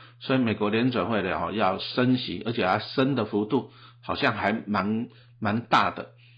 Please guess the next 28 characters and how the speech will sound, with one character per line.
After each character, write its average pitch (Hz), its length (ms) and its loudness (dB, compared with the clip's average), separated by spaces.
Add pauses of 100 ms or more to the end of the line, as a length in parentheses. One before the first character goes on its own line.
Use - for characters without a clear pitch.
(160)
所 160 120 0
以 156 60 2
说 151 120 2
这 151 120 -2
个 123 220 2
美 107 160 0
国 120 160 -2
的 127 80 0
科 131 240 0
技 131 180 0
股 98 140 -4
啊， 98 140 0
道 117 240 2
琼 104 200 -2
这 117 60 0
些 113 80 0
股 87 180 -4
市 113 140 -2
啊， 92 100 0
就 104 140 -2
受 104 320 0
到 107 260 2
了 90 160 -4
很 82 540 -10
大 110 160 4
的 92 100 -4
影 95 220 -4
响。 98 180 -4